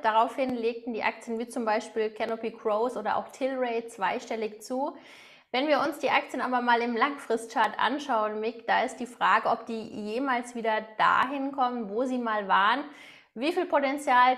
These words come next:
traust du da den Cannabis-Aktien zu? Und auch der Jürgen hat uns eine Frage gestellt,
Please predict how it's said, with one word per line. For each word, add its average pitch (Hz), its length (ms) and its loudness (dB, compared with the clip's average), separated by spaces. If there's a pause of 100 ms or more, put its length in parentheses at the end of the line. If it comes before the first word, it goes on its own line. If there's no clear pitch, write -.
(100)
traust 269 360 0
du 247 40 -4
da 226 200 2
den 226 180 -4
Cannabis-Aktien 233 960 -2
zu? 247 360 -8
Und 240 240 -4
auch 233 180 2
der 233 240 -2
Jürgen 262 400 0
hat 254 100 0
uns 247 180 -4
eine 247 120 -6
Frage 220 400 2
gestellt, 226 480 0